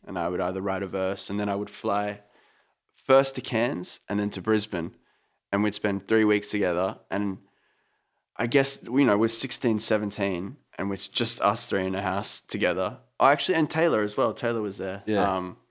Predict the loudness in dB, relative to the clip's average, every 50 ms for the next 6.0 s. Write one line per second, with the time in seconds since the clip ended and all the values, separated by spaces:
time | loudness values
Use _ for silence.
0 | _ _ _ _ _ _ _ _ _ _ _ _ _ _ _ _ _ _ _ _
1 | _ _ -2 0 2 2 0 0 -2 0 2 4 4 4 4 2 0 0 -4 -6
2 | -8 -8 -12 _ _ _ -20 -18 _ -10 -6 -2 -2 0 0 -2 -2 -4 -4 -4
3 | -2 -2 -2 -4 -4 -6 -6 -6 -4 -2 -2 -2 -2 -2 -2 -4 -4 -4 -4 -4
4 | -2 -2 -2 -2 -4 -4 -4 -6 -6 -6 -4 -2 -2 -2 -2 -2 -2 -2 -2 -2
5 | -2 -4 -6 _ -8 -6 -6 -4 -4 -4 -4 -4 -4 -6 -8 -8 -10 -12 -14 -16